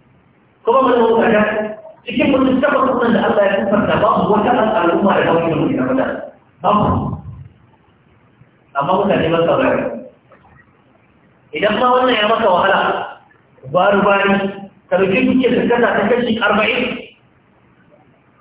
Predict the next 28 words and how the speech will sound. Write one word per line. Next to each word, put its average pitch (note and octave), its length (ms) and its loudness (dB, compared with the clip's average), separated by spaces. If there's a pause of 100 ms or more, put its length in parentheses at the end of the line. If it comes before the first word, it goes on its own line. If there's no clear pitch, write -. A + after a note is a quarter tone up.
(200)
Kashi C4 240 0
arba'in G#3 480 0
to A3 80 2
a F#3 80 0
lokacin G#3 340 0
zai G#3 140 0
ka G3 80 2
fi - 80 -4 (160)
kwaya E3 320 0
na D#3+ 80 0 (400)
guda G#3 240 2
talatin G3 360 0
da F#3+ 120 -2
tara F3 240 0
ka E3 80 2
rage. C#3 240 -2 (1200)
Akwai A#3 240 0
wahala? A3+ 240 0 (1300)
Da E3+ 80 -2
ba? - 100 2 (1300)
Akwai C4+ 240 -6
wahala? B3+ 240 -4
Ba C#4 80 0
wahala. C4 260 0 (3500)
Allah D3 160 0
ya C3 80 0
shirye C3 240 0
ka. - 80 0